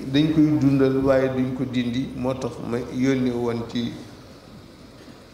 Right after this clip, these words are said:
Cheikh Ahmed Tidiane ni ko na yónnee ku remplacer Ibrahima Mahmoud Diop ci waxtaanu zawiya ba ca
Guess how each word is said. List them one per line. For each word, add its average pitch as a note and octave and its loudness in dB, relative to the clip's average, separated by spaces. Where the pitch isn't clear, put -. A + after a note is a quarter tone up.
Cheikh D#3 -2
Ahmed B2+ 2
Tidiane B2 2
ni B2 -2
ko B2 0
na A#2+ -2
yónnee C3+ 4
ku E3 2
remplacer B2+ 0
Ibrahima A#2+ 0
Mahmoud A2+ -6
Diop G#2 -2
ci C3 6
waxtaanu C3 2
zawiya C3+ 4
ba B2+ 4
ca C3 2